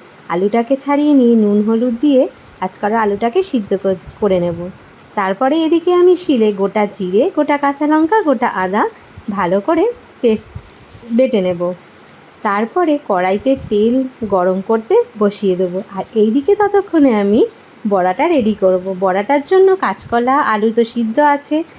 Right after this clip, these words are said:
এদিকে একটু মিষ্টি, একটু গরম মশলা, একটু আদা বাটা দেবো, দিয়ে ভালো করে মেখে বড়াগুলোকে চেপে চেপে একটু বড় করে ভেজে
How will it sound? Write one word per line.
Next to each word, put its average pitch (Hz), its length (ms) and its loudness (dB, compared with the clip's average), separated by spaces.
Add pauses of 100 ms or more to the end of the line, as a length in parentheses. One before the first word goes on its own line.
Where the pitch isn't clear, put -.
(240)
এদিকে 226 300 0
একটু 262 240 0
মিষ্টি, 220 440 2
একটু 311 220 0
গরম 302 320 2
মশলা, 311 260 0
একটু 339 180 -2
আদা 190 240 0
বাটা 175 240 -2
দেবো, 175 260 -4
দিয়ে 269 180 0
ভালো 233 300 0
করে 202 260 -2
মেখে 190 380 -2 (600)
বড়াগুলোকে 285 540 2
চেপে 233 300 0
চেপে 277 280 -2
একটু 330 280 -4
বড় 190 320 0
করে 240 240 0 (340)
ভেজে 214 360 0